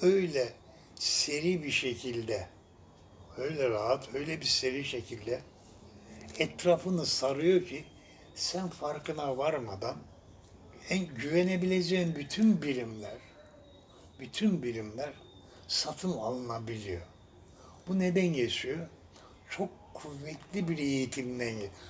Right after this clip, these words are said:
Ama eğitim derken eğer, eğer vatanperver eğitimci olursak sizi kimse de satın alması mümkün değil. Şimdiki bugünkü dünyamızda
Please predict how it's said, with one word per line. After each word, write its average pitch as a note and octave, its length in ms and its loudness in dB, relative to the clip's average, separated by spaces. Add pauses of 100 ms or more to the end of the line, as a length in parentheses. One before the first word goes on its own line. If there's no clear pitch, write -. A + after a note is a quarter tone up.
(140)
Ama D#3+ 240 2 (720)
eğitim F3 520 4
derken B2+ 400 2 (220)
eğer, C3 340 6 (1000)
eğer G2+ 280 -4 (580)
vatanperver A#2 960 0 (160)
eğitimci C3 760 2
olursak A#2+ 640 4 (760)
sizi D#3 520 -2
kimse D3 480 0
de B2 80 -6
satın D3 360 -2
alması C#3 460 0
mümkün G#2+ 540 -4
değil. E2 220 -8 (560)
Şimdiki C#3+ 580 0 (100)
bugünkü D#3 800 0
dünyamızda C3+ 880 4